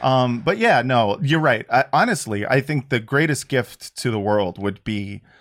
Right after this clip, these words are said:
um, a free Palestine, 'cause it would also free up my Palestine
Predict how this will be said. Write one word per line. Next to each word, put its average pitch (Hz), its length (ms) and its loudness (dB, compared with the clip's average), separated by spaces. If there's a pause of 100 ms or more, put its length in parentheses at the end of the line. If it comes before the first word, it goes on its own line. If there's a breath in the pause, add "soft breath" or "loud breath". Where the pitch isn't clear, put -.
(240 soft breath)
um, 95 520 0 (100)
a 110 160 0
free 139 300 -2
Palestine, 95 840 -2
'cause 110 220 -6
it 117 40 0
would 113 100 2
also 107 340 0
free 117 800 -4 (580)
up 110 340 0
my 107 540 -4 (320)
Palestine 107 1300 -4